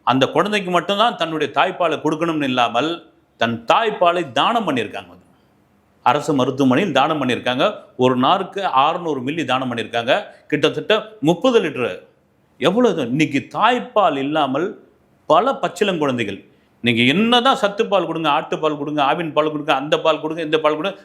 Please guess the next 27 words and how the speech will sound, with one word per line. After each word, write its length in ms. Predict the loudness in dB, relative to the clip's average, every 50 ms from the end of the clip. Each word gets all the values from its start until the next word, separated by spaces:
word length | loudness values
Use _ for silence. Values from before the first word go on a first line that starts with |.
| _ _ _ 2 2
தாய்ப்பாலுக்கு 680 | 4 4 2 0 0 2 2 2 4 4 2 0 0 0
நிகரான 460 | 0 2 2 2 2 2 2 2 -2
ஒரு 160 | -2 -2 -2
நோய் 220 | -2 0 2 2
எதிர்ப்பு 220 | 2 0 -2 -6 -8
சக்தி 320 | -2 -2 -2 -2 -2 -6
மிக்க, 260 | -8 -8 -2 2 2
ஊட்டச்சத்து 640 | 2 4 2 0 0 0 -2 -2 -2 -6 -4 -6 -4
மிக்க 260 | -4 -4 0 2 2
ஒன்று 200 | 2 2 0 -2
கிடையவே 220 | -2 0 0 2 0
கிடையாது. 440 | 2 2 0 0 -2 -6 -12 -18 _ _ _ _ _ _ _ _ _ _ _ _ _ _ _ _ _ _ _ _
அது 180 | 2 4 4 6
இல்லாமல் 500 | 4 4 4 4 4 2 0 -2 -2 0
குழந்தைங்க, 560 | 0 0 0 0 0 -2 -2 -4 -4 -8 -16 _ _ _ _ _ _ _ _ _ _ _ _ _ _ _ _ _
ஏன்னா 80 | 4
அதுக்கு 300 | 4 4 4 2 0 0
பல 240 | 2 2 4 4 4
காரணங்கள் 440 | 4 4 4 4 4 2 0 2 2
இருக்குது, 380 | 2 2 2 -2 -4 -6 -6 -10 -10 0
ஒரு 220 | 2 4 4 4
காரணமா 320 | 4 0 0 0 0 -4 -4
சொல்ல 220 | -4 -4 -4 -2
வேண்டியதில்லை. 380 | -2 -2 -4 -6 -6 -8 -10 -12 -14 -18 _ _ _ _ _
அதனால 340 | 4 4 4 4 4 2 2
என்ன 200 | 2 2 2 2
பண்றாங்க 600 | 0 0 0 0 2 2 2 2 0 -2 -4